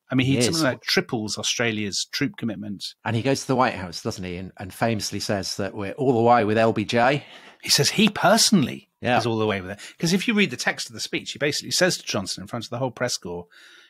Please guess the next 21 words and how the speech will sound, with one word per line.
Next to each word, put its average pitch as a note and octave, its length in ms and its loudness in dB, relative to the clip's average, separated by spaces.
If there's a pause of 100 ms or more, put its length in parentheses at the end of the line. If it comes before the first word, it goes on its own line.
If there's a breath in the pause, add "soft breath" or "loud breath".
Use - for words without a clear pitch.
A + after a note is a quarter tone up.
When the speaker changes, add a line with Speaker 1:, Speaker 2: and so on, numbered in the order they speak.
(120)
Speaker 1:
you G#2+ 80 -2
know, G#2+ 120 2
"You'll B2 220 4
have A#2+ 120 4
moments B2+ 460 2
when A#2 120 -2
you'll A#2 160 -2
be A2 300 -4 (580)
doubting B2+ 340 2
yourself B2+ 480 2
and G#2 80 -4
people B2+ 240 -2
are B2 60 2
all B2 120 4
against B2+ 300 0
you, A#2+ 60 -4
but A2+ 80 -4
remember, B2+ 320 2
there's A2+ 160 -4
one D3+ 220 6
person C#3+ 500 2